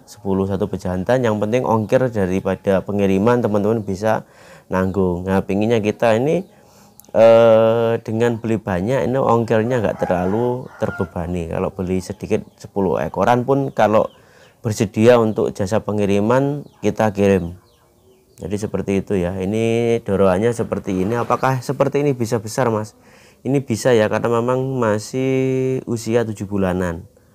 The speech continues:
Nanti kalau sudah laktasi satu dua kali akan besar.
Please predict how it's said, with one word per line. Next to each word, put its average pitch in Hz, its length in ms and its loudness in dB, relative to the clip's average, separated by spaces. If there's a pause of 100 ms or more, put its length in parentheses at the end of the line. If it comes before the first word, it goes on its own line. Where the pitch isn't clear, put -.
(380)
Nanti 110 160 -4
kalau 110 240 2
sudah 104 480 2
laktasi 101 320 -2
satu 101 320 -4
dua 95 240 -2
kali 120 560 -2
akan 104 400 -6
besar. 87 560 -4